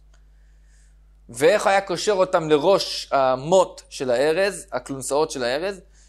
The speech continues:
וכורך בחוט, במשיכה. זאת אומרת, היה לוקח מוט גבוה מארז,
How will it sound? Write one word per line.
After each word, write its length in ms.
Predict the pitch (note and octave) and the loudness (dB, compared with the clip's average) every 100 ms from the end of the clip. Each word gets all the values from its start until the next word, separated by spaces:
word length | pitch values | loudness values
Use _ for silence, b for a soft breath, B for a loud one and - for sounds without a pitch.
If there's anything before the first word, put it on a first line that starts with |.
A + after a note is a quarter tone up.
| b | b
וכורך 540 | C3 C#3+ F3+ A3+ C4 G3 | -8 -2 2 4 4 2
בחוט, 500 | G#3+ - C4+ G3+ - | 0 2 2 2 -2
במשיכה. 640 | D#3 E3 - F#3+ F3 F3 - _ _ _ | -4 -2 -4 -2 0 -2 -6 _ _ _
זאת 80 | G#3+ | -12
אומרת, 160 | G3+ | -2
היה 80 | F#3+ | 0
לוקח 480 | F#3+ F#3+ F3 C3+ - _ _ _ _ _ | 0 2 2 0 -6 _ _ _ _ _
מוט 300 | D3+ F#3 E3+ | -2 0 0
גבוה 400 | A#2+ B2+ A#2 D#3+ | 0 0 2 0
מארז, 680 | B2 B2+ G3 A#3 A#3+ G#3 | 0 -4 -6 -2 -2 -2